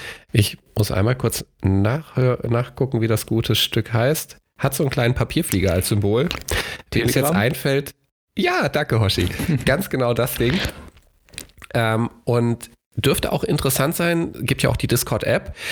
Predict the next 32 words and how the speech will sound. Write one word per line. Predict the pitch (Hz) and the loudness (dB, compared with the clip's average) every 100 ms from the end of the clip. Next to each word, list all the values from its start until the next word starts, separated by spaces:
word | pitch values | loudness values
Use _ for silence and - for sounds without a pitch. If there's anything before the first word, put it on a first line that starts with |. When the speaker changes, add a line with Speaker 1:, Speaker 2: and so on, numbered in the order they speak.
| - - - - _ _ | -4 -4 -6 -14 _ _
Speaker 1:
ob's, | - - - - | -2 0 -2 0
ob, | 160 160 - - - | -2 -2 -8 -18 -8
äh, | 160 190 190 _ _ - | -4 -4 -6 _ _ -4
durch | 127 123 123 123 - - | 0 2 0 -4 -10 -6
praktisch, | - 110 113 - 120 - - - - | -2 -2 -2 0 2 2 -2 -6 -12
du-, | 214 - - | -14 -6 -4
durch | - 117 - | 0 0 2
die | 117 | -2
vielleicht | - 120 117 - - - _ | 0 2 0 -2 -14 -20 _
größere | - 107 147 127 107 | 0 2 2 0 -2
Zielgruppe, | - 151 226 - 127 113 | 0 0 0 -2 0 -2
durch | - 117 139 - | 0 0 0 -2
auch | 107 - | -2 0
Games, | 117 131 185 - | 0 0 0 0
die | |
jetzt | 120 104 - | 0 0 0
angeboten | 104 104 101 101 101 - 98 | 2 2 2 0 0 0 0
werden, | 92 107 131 - | 2 2 0 0
ob | 107 - - - | -2 -4 -16 0
Discord | 120 - - 127 - | 0 0 -2 -2 -2
auch, | - 107 107 - - _ | 0 2 2 -2 -12 _
ähm, | 98 101 104 - | 2 2 0 2
unter | 117 - | 0 2
Umständen | 123 208 - 139 127 | 0 0 0 2 2
dadurch | 113 104 139 131 | 2 2 2 0
auf | 117 - | -2 0
dem | 101 | 2
Messenger-Markt | 101 123 190 127 101 95 - | 2 2 2 2 4 2 0
vielleicht | 113 104 - | 2 2 2
eine | 107 | 0
Alternative | 104 110 98 - 160 165 | 0 2 0 0 0 2
ist, | 123 131 - | 2 0 -2